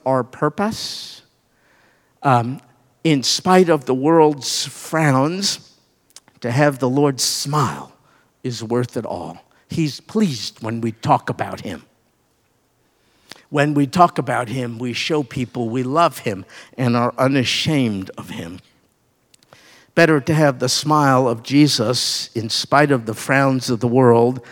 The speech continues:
than to compromise so as to win the favor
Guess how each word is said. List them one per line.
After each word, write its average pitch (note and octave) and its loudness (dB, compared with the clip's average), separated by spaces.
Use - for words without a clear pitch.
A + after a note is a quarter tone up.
than B2+ 0
to C3+ -4
compromise B2 0
so C#3 -2
as C3 -4
to - -4
win C3 0
the A2+ -4
favor B2 0